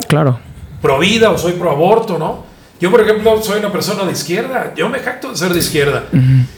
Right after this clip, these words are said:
Speaker 2: Y como tal ejerzo. Obviamente, pues, yo no coincido con el Partido de Acción Nacional. Tienen una ideología totalmente diferente a la
Speaker 1: Sí.
Speaker 2: mía. Por eso yo no soy panista. Pero ¿sabes cuántas veces me han invitado para ser panista? Muchísimas. Tengo amigos ahí.
Speaker 1: Ujú.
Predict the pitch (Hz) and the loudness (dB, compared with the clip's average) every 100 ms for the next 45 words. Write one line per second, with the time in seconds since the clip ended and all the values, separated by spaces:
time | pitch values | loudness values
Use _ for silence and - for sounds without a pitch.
0 | - - 156 151 147 - 214 220 185 214 | -10 -6 0 2 2 2 4 4 2 -2
1 | 202 190 - - 196 233 202 196 220 151 | 0 -2 0 2 4 4 2 0 -2 -2
2 | 127 - - - 135 143 175 185 180 135 | -6 -12 -20 -18 -4 0 0 0 -2 0
3 | 170 170 151 117 123 123 170 185 196 185 | -2 0 -2 -2 -8 -6 -6 -6 -4 -4
4 | 180 156 175 240 190 208 226 226 220 202 | -4 -4 -4 -4 -2 -2 0 0 0 0
5 | 151 151 151 147 190 190 160 220 277 254 | -2 0 2 2 -4 -4 0 0 0 -4
6 | 226 160 123 160 - 135 147 208 - - | -2 0 2 2 4 4 2 -2 -8 -18
7 | - - 151 208 226 220 196 214 202 160 | -10 0 2 4 4 4 2 0 0 -2
8 | 214 - - 147 208 214 214 214 202 196 | -4 -4 -2 2 2 2 0 0 -2 -2
9 | 185 180 185 175 139 151 143 165 123 117 | -2 -2 -2 -4 -2 -2 -2 -2 -6 -4
10 | 139 143 151 147 202 156 151 208 262 123 | -6 -4 -4 -4 -4 -4 -6 -8 -8 -8
11 | - 185 196 196 220 175 165 208 - 139 | -6 -4 -2 -2 -2 -2 -2 -4 0 4
12 | 131 131 | 6 4